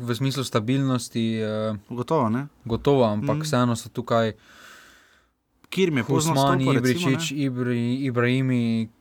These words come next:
Speaker 1: ki so nosilci, ki bi takšne tekme morali malo boljše podelati, no, po domače
Speaker 2: Ja, se
Speaker 1: povedano.
Speaker 2: strinjam, absolutno. Eh,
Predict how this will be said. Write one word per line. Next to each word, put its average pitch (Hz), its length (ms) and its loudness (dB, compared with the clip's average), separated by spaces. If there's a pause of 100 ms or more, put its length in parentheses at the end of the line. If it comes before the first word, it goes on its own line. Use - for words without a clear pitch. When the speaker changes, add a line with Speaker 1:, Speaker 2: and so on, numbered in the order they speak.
(100)
Speaker 1:
ki 117 340 0
so - 320 -2
nosilci, 127 560 -2
ki 113 200 -10 (840)
bi 117 140 -2
takšne 123 340 0
tekme 120 260 -2
morali 120 320 2
malo 120 220 0
boljše 117 320 -2
podelati, 110 500 -2
no, 107 120 -4 (120)
po - 140 -12
domače 107 280 -2
Speaker 2:
Ja, - 60 -4
se - 60 -8
Speaker 1:
povedano. 104 180 -4
Speaker 2:
strinjam, 147 240 2
absolutno. 127 580 0 (560)
Eh, - 60 -8